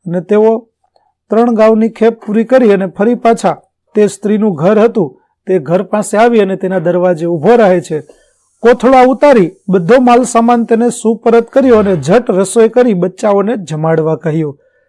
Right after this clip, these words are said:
ત્યારે ખલીફા સાહેબે પોતાના ખભેથી કોથળો ઉતારી અને નીચે રાખે છે. બધો માલ સામાન તે વિધવા સ્ત્રીને આપે છે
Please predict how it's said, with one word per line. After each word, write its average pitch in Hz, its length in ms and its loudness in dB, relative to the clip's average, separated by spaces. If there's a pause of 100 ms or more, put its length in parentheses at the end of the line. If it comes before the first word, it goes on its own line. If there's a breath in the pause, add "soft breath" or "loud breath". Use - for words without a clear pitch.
(180)
ત્યારે 165 140 -6
ખલીફા 190 400 0
સાહેબે 196 520 -2 (240)
પોતાના 180 460 -4
ખભેથી 180 520 -4
કોથળો 185 440 -4
ઉતારી 185 380 0
અને 175 160 -4
નીચે 165 320 -4
રાખે 220 320 0
છે. 165 260 -8 (400)
બધો 185 280 0
માલ 233 220 2
સામાન 220 420 -2
તે 214 180 -2
વિધવા 190 360 -2
સ્ત્રીને 202 380 -6
આપે 208 300 -2
છે 220 180 -4